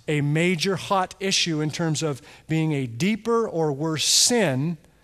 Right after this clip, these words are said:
than the sins that the rest of us are experiencing in, here in this room. I don't struggle with homosexuality, but I have my own stuff. Don't you dare look down on someone who is struggling with homosexuality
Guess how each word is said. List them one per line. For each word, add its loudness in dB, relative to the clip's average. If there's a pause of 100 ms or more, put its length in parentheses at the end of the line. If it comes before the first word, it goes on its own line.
(300)
than 0
the 0
sins 2
that -6
the -4
rest 0
of -4
us -2 (240)
are -2
experiencing -4
in, -8
here -4
in -4
this -6
room. -6 (520)
I 2
don't 2
struggle 2
with 0
homosexuality, -2 (200)
but -2
I 4
have 4
my 2
own 0
stuff. -2 (1400)
Don't 0
you 0
dare 2 (140)
look -2
down 2
on 0
someone 0
who 2
is -2 (240)
struggling 0
with 0
homosexuality -2